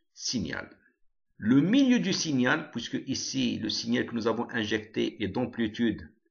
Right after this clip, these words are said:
crête à crête vingt-quatre volts, le milieu, donc c'est à peu près douze volts. Donc en sortie, j'obtiens un signal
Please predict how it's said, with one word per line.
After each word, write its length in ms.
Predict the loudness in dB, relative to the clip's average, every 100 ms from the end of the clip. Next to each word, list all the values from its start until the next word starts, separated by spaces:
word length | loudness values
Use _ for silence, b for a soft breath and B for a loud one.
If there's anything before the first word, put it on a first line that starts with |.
| _ b b _
crête 280 | 0 0 2
à 80 | 0
crête 360 | 2 -2 -2
vingt-quatre 440 | -2 -2 0 -2 0
volts, 220 | -4 -2
le 160 | 0 0
milieu, 680 | 0 0 2 2 0 -8 _ _ -10
donc 220 | -8 -4
c'est 180 | -6 -4
à 100 | -4
peu 180 | -4 -6
près 440 | -4 -4 -6 -12 _ _ _ _ _ _ -18
douze 580 | -4 -2 -2 -4 -16 _ -12
volts. 540 | -4 -2 -4 -14 -20 _ _ _
Donc 340 | -2 -2 -2 -2
en 120 | -2
sortie, 680 | -2 -6 -6 -10 -10 -18 _ _ _ _ _
j'obtiens 440 | -6 -4 -4 -8 -6
un 100 | -6
signal 320 | -6 -6 -6